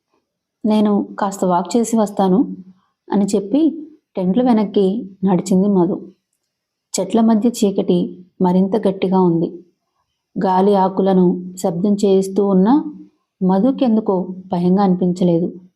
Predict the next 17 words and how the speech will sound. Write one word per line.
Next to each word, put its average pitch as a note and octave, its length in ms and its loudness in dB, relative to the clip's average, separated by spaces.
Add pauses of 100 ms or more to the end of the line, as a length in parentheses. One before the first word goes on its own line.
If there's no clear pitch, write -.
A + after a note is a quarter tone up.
(540)
కానీ G#3 360 0 (260)
ఒక్కసారిగా G#3+ 680 -2 (420)
కాళ్ళ F#3+ 260 0
కింద A#3+ 300 2 (300)
చిన్న G3 320 -2
రాయి F3+ 260 0
పడి G3 260 0 (600)
బ్యాలెన్స్ G3 480 0
చేసుకోలేక G3 500 -2 (400)
ముందుకు F3+ 340 2
పడబోయింది. F3 600 0 (960)
అంతలోనే A#3 580 2 (220)
ఒక F#3 140 -4
బలమైన F3+ 500 4
చెయ్యి F#3+ 400 2 (520)
మధు G3+ 220 2
చేతిని A3+ 560 0